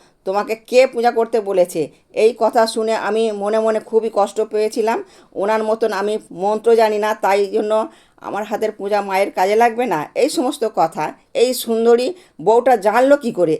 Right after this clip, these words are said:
এই কথাগুলো তো আমি কারে বলিনি। উম,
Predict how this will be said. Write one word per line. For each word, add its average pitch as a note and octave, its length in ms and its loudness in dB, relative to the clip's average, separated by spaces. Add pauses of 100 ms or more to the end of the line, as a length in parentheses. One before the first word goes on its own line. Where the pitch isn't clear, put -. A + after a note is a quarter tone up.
এই A3+ 260 0
কথাগুলো A#3 520 2
তো B3 220 4
আমি A3+ 300 2
কারে A3 300 -2 (180)
বলিনি। G3+ 600 0 (600)
উম, C3+ 400 -8